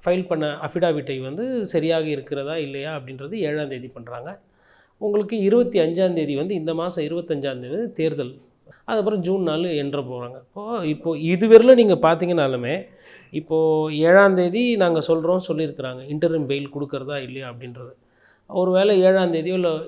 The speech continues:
ஏழாம் தேதியே வந்து அவருக்கு சாதகமா ஒரு தீர்ப்பு வருதுன்னு வச்சுக்கோங்களேன், பிணையில வந்து வெளியில விடுறாங்க பெயில் கொடுத்துட்டனாலுமே,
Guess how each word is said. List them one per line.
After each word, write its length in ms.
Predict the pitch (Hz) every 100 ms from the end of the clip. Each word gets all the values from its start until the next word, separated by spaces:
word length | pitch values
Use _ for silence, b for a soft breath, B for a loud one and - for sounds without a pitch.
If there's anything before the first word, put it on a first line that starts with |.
| -
ஏழாம் 320 | 175 175 165
தேதியே 300 | 151 151 185
வந்து 200 | 160 170
அவருக்கு 380 | 165 147 147 151
சாதகமா 360 | 156 151 156
ஒரு 180 | 175 156
தீர்ப்பு 380 | - 165 156 139
வருதுன்னு 200 | 127 151
வச்சுக்கோங்களேன், 480 | 143 - 127 131 135 - _ -
பிணையில 340 | 170 170 156
வந்து 160 | 139 160
வெளியில 340 | 147 147 147 127
விடுறாங்க 380 | 123 131 127
பெயில் 240 | 117 139 139
கொடுத்துட்டனாலுமே, 760 | 135 - - 120 117 113 143